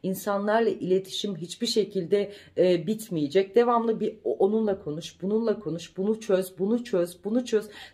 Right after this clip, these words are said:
Telefon elinizden düşmeyecek, insanlarla iletişim elinizden düşmeyecek. Yani o yüzden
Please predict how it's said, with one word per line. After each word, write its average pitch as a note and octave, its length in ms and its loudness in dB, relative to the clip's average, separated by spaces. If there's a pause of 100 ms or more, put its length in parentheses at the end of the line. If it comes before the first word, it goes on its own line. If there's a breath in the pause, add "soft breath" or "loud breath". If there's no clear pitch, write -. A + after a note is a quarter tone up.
Telefon D#4 380 6
elinizden A#3 560 4
düşmeyecek, F#3 540 -2
insanlarla B3+ 560 2
iletişim A3+ 480 -2
elinizden F#3+ 520 2
düşmeyecek. F#3 580 -2 (280 loud breath)
Yani G#3+ 200 4
o G3 100 2
yüzden B3 380 0